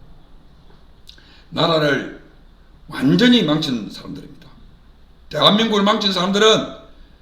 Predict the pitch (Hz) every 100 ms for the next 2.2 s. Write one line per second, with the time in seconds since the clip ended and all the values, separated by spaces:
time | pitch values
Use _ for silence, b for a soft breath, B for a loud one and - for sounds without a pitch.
0 | - - 170 185 170 185 190 - 170 -
1 | - - - - - - 156 214 220 196
2 | - -